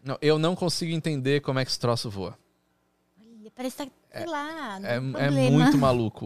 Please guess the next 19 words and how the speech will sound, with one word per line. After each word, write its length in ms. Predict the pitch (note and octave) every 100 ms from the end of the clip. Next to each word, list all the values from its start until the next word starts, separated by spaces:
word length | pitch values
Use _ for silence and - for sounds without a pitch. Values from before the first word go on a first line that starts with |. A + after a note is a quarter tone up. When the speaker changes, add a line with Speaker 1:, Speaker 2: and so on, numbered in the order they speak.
| A2+
Speaker 1:
muito 380 | A#2+ D3 C#3 B2
maluco. 420 | G#2+ G#2 - G#2+ _ _ _ _ _ _ _ _ _ _ - -
É 60 | B2+
assim, 220 | - E3
é 40 |
tão 220 | C#3+ F#3 G3
rápido 560 | D#3 D#3+ E3+ C#3+ B2+
que 220 | - C#3+
não 100 | D3
dá 140 | D#3 E3
pra 120 | F3+
saber 300 | - E3 E3+
como 180 | - D#3+
é 60 |
que 80 | F3
o 40 | -
cara 280 | F#3 E3+
tem 380 | D#3 - D#3+
a, 80 | F#3